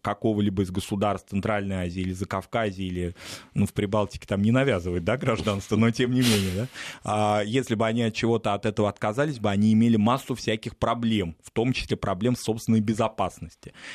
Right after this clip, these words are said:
И то, что они эти гражданства приняли, это и не только вопрос их безопасности, но и вопрос их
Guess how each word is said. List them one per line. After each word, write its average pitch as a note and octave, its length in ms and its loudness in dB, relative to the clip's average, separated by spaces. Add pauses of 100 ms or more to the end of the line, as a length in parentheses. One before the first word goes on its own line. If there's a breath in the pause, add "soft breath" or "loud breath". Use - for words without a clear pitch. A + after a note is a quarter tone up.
(160 loud breath)
И - 80 0
то, B2 180 4
что - 160 -4
они G#2+ 220 4
эти G2+ 160 -2
гражданства G#2 600 -2
приняли, C#3 480 2
это - 360 -4 (180)
и A2 100 2
не G#2 140 4
только A#2+ 380 0
вопрос C#3+ 420 0
их C3 80 -4
безопасности, C3+ 800 -2
но A2 160 6
и A2 40 6
вопрос B2 440 0
их B2 160 -4